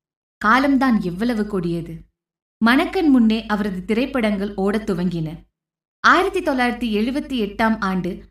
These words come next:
ஆரவம் என்ற மலையாள திரைப்படம் கோவையில் வெளியானது. இயக்குனர் பரதன், ஒளிப்பதிவாளர் அசோக் குமார் என்ற பெயர்களை பார்த்தவுடன்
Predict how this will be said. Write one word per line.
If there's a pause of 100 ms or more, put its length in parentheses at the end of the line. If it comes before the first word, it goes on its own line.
ஆரவம்
என்ற
மலையாள
திரைப்படம் (240)
கோவையில்
வெளியானது. (260)
இயக்குனர்
பரதன், (320)
ஒளிப்பதிவாளர்
அசோக்
குமார்
என்ற
பெயர்களை
பார்த்தவுடன்